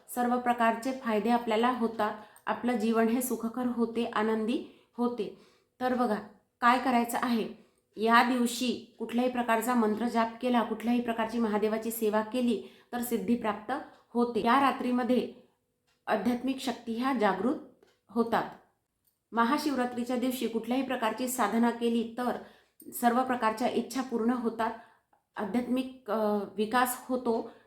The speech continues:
त्यानंतर आपल्या, अ, ज्या, अ, घरामध्ये अडचणी असतील त्याही दूर होतात. त्यांच्या पत्रिकेमध्ये चंद्र हा दुर्बल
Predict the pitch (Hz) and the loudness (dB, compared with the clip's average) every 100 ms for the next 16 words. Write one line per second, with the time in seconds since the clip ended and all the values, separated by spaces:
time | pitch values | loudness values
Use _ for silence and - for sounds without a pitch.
0 | - 233 269 254 214 226 226 226 214 233 | -4 0 2 2 0 -2 -4 -6 -4 -2
1 | 254 254 - _ _ 208 208 202 233 262 | -2 -4 -12 _ _ -4 -2 0 0 0
2 | - - - 202 202 208 226 240 240 226 | 0 -6 -6 -2 -2 2 4 6 4 2
3 | - 240 240 247 233 240 226 226 220 240 | 0 0 -2 0 -4 -2 -2 -2 0 0
4 | 233 233 247 220 214 220 - - - _ | 0 0 2 0 2 -2 -4 -18 -20 _
5 | _ 233 233 277 269 247 247 262 254 247 | _ 0 2 2 -2 -2 -2 -2 2 2
6 | 240 220 247 247 254 226 220 247 | 2 0 0 0 2 2 2 0